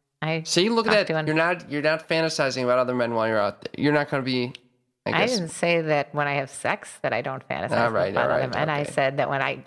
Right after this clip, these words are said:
Speaker 2: You don't
Speaker 1: don't
Speaker 2: think
Speaker 1: a-,
Speaker 2: Steve would be
Speaker 1: I
Speaker 2: upset
Speaker 1: don't
Speaker 2: if he found out that you were fantasizing about other men while you were having sex?
Speaker 1: No, as long as,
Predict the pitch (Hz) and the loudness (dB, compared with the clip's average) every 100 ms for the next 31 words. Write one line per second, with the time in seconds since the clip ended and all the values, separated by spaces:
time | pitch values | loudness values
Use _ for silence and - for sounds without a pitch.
0 | - 269 349 359 349 330 - 240 254 254 | -2 2 4 6 4 4 2 2 2 2
1 | - 226 208 226 180 - 190 185 - 165 | 2 2 4 4 2 -2 -4 -4 -2 -2
2 | 156 151 151 135 135 131 - 123 127 131 | 0 -2 -2 -6 -4 -4 0 0 0 0
3 | 127 - 123 120 101 117 107 110 110 104 | 0 0 0 2 2 2 2 2 0 0
4 | 120 196 214 175 147 170 196 180 | 2 4 4 2 2 0 0 -2